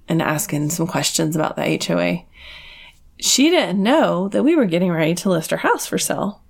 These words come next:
But when I mentioned it to her, she got excited. And so it turned out they really liked the house.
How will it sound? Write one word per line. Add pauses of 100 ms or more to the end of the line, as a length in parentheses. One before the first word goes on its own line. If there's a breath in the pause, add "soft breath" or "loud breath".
(480 loud breath)
But
when
I
mentioned
it
to
her,
she
got
excited. (260)
And
so (260)
it
turned
out (320 loud breath)
they
really
liked
the
house.